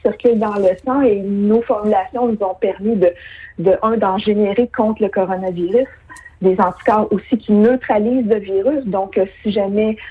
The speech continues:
euh, le virus, on, euh, infecte une personne, ben, les anticorps vont être capables de s'attacher au virus et de l'empêcher d'infecter les, de nous infecter.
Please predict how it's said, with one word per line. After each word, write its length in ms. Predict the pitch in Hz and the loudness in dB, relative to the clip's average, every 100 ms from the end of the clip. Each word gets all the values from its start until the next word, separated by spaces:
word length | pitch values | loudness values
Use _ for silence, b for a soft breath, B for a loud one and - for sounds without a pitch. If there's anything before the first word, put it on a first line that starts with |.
| B - | B 0
euh, 220 | 185 180 | 2 2
le 100 | 185 | 0
virus, 360 | 180 190 196 214 | -2 -2 -2 -4
on, 240 | 220 196 185 | -4 -6 -6
euh, 140 | 175 - - - - _ _ _ _ _ - - | -8 -8 -10 -10 -14 _ _ _ _ _ -10 -4
infecte 400 | 196 - 208 214 | -4 0 -2 0
une 160 | 214 | -2
personne, 720 | 190 180 - - 247 247 220 175 | 0 0 0 0 2 2 0 0
ben, 120 | 190 | 0
les 160 | 202 | 0
anticorps 360 | 208 190 - 220 | 0 -2 -2 0
vont 80 | 214 | 0
être 80 | 208 | -2
capables 320 | 196 233 202 | 0 2 2
de 80 | 214 | 0
s'attacher 420 | - 208 208 - 240 | -2 -2 -4 0 0
au 60 | |
virus 300 | 208 202 233 240 | 2 2 2 2
et 60 | |
de 80 | 202 | 0
l'empêcher 500 | 190 190 196 196 226 | 0 0 -2 0 -2
d'infecter 540 | 202 196 196 196 214 | -2 -2 -4 -4 -4
les, 320 | 202 196 156 156 | 0 0 0 0
de 120 | 190 | 0
nous 140 | 190 190 | 0 -2
infecter. 520 | 190 - - - | -2 -4 -6 -6